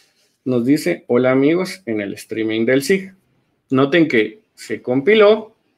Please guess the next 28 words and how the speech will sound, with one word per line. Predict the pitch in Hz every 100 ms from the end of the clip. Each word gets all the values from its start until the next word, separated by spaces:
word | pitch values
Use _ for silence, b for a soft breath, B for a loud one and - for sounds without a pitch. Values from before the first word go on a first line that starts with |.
| -
Graal | 135 120 120 127 120
V | 123
M | 127 120
lo | 104
está | 104 117
compilando | 113 117 113 110 113 113
en | 120
este | 131 185
momento | 202 190 240 269 - -
y | 135
me | 127
dice, | 139 160 190 - -
"Hola, | 127 156 160 120
amigos | 113 139 160 170 - _ _ _ _
del | - -
streaming | - - 107 107 110
del | 120
sig". | 120 156 - _ - - _ _ _ B B B B B
Ok, | - 165 233 233 - _ - - - _
posteriormente, | - 196 196 196 233 240 226 339 - -
entonces, | 139 135 160 160 170 -
a |
mí | 131 147
me | 165
gustaría | 156 156 - 147 151 185 180
preparar | 120 113 110 107 113 123
el | 131
proyecto | 135 147 151 202 -